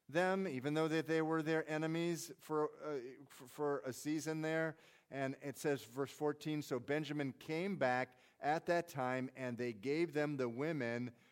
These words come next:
whom they had saved alive of the women of Jabesh Gilead, and yet they had not found enough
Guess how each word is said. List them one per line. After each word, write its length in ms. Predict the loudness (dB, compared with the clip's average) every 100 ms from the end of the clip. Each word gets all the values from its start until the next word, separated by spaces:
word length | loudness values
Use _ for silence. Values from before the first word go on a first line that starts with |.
| _ _ -12
whom 380 | -2 0 0 -2
they 280 | 0 2 2
had 340 | 0 -2 -4 -6
saved 500 | -4 0 2 2 0
alive 500 | 2 2 2 -2 -4
of 160 | -4
the 100 | -4 -4 -10 _ _ -14
women 440 | -8 -2 0 0 -2
of 120 | -2
Jabesh 480 | 0 0 0 -4 -4
Gilead, 540 | -2 0 0 -2 -4 -14 _
and 220 | -8 -6
yet 240 | -4 -4 -2
they 180 | -4 -2
had 220 | -4 -2
not 360 | -2 -4 -4
found 640 | -12 -10 -8 -6 -6 -8 -10 -12 -8
enough 340 | -6 -6 -8